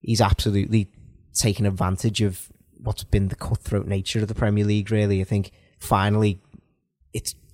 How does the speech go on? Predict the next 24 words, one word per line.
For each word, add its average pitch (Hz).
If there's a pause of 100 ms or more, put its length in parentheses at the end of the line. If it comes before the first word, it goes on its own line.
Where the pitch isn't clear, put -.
come 104
round 95
for 123
Leighton 110
Baines 104
to -
feel 107
that. 104
Like, 98
for -
the 107
last 107
few 110
years, 98 (540)
Ley-, 113
Leighton 110
Baines 101
just 110
hasn't 98
had 95
that 107
competition. 104
I 101
think 104